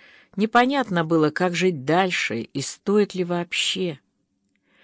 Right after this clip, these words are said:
В конце концов Игорь пришёл домой и сказал:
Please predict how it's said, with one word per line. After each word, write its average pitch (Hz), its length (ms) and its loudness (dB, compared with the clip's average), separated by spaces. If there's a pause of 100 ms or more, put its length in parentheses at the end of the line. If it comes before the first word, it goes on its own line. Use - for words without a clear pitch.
(300)
В - 60 -12
конце 220 300 2
концов 262 520 2
Игорь 202 320 4
пришёл 170 460 0
домой 165 400 4
и - 20 -2
сказал: 160 640 0